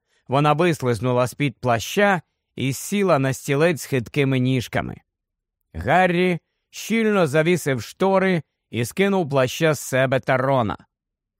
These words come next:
Вони чули, як шинкар внизу закриває двері на засув і підіймається сходами вгору.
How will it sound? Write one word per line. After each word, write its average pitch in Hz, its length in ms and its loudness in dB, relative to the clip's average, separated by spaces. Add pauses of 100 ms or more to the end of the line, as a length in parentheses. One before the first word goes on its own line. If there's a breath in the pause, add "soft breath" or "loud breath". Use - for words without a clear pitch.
(260)
Вони 208 320 0
чули, 214 420 0
як 117 160 -2
шинкар 165 540 0
внизу 156 420 0
закриває 151 680 2
двері 170 360 2
на 151 160 2
засув 147 580 -2 (440)
і 190 220 0
підіймається 170 1040 2
сходами 147 640 0
вгору. 123 500 0